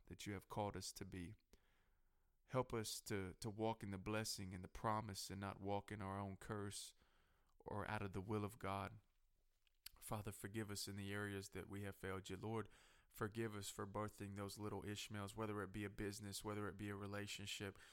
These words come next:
whether it be anything that has us out of the will of God. Father, forgive us and restore us by your grace, your love, your mercy, and your compassion. Lord, let this seed fall today on good soil.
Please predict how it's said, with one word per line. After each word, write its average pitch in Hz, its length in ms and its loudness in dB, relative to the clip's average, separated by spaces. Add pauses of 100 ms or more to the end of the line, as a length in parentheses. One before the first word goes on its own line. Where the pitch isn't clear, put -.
(220)
whether 113 320 4
it 101 120 0
be 107 220 -2
anything 117 580 -2
that 98 100 0
has 104 260 -2
us 101 180 -2
out 101 140 0
of 101 100 -2
the 104 80 0
will 101 180 0
of 98 120 -4
God. 101 340 0
Father, 110 300 -2
forgive 101 380 -2
us 98 180 -2
and 92 200 -4 (340)
restore 110 580 4
us 101 220 0
by 104 100 2
your 101 160 2
grace, 104 460 0
your 101 100 0
love, 104 380 0
your 101 180 0
mercy, 101 400 0
and 98 120 -4
your 98 100 -2
compassion. 92 640 -2 (1600)
Lord, 120 360 4 (260)
let 123 180 2
this 123 160 2
seed 123 460 2
fall 117 380 4
today 110 400 0
on 98 160 2
good 101 180 0
soil. 101 500 2